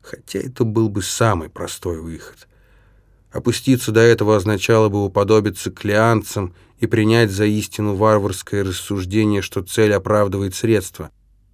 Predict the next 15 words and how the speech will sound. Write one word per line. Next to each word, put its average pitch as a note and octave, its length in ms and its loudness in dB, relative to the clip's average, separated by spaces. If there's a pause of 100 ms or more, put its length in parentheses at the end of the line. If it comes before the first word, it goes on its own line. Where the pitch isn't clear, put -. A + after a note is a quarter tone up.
(220)
Я C3+ 200 4
вздохнул, A2+ 680 2 (600)
отхлебнул A2+ 680 2
из F#2+ 120 -2
стакана, C3+ 680 0
и B2 40 2
все C3 260 0
мечты A2 540 0
о G2 40 0
печке B2+ 600 -2
вылетели G2+ 480 -4
у G#2+ 100 0
меня F#2 300 -2
из E2+ 100 -6
головы. F2 480 -6